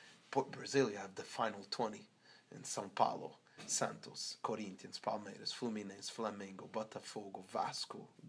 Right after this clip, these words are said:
Grêmio, Cruzeiro. All the twenty could win the title. So winning in Brazil, even at the youth level,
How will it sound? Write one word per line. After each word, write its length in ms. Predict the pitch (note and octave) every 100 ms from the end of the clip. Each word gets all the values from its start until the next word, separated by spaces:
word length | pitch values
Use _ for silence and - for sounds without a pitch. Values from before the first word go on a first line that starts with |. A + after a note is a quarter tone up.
| -
Grêmio, 460 | A2+ B2 A2 G2+ G#2
Cruzeiro. 600 | - B2+ A#2 A#2+ G#2+ G2 - - - - - -
All 240 | G3 A#3 A#3+
the 140 | D3+
twenty 400 | D3+ F3+ G3 C3+
could 240 | - C3+
win 260 | B2+ D#3 B2
the 120 | A2
title. 420 | - A2+ - - - - - - -
So 300 | - - C3
winning 340 | D3 F#3 E3
in 140 | B2+
Brazil, 560 | A#2 A#2+ G#2 B2 C3+ C#3
even 340 | B2 B2 C3 B2
at 200 | A2 G#2
the 80 |
youth 320 | A2 A#2+ C3+ C#3+
level, 400 | C3 B2+ C3